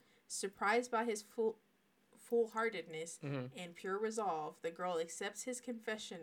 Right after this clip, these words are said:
Speaker 1: under a single condition. They can only be together if he marries her.
Speaker 2: Thought so. I thought it was that one.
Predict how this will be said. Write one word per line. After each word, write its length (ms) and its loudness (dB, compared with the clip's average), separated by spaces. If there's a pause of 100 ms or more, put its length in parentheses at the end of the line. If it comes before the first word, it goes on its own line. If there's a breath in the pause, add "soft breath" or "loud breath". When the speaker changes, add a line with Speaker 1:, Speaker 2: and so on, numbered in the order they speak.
Speaker 1:
under 240 -4
a 80 0
single 320 -6
condition. 460 -8 (1300 soft breath)
They 100 6
can 240 -2
only 300 2
be 180 2
together 640 0
if 180 -2
he 120 -10
marries 380 -6
her. 260 -14
Speaker 2:
Thought 220 4
so. 100 -2 (260)
I 120 0
thought 180 2
it 40 0
was 120 -4
that 140 0
one. 120 -4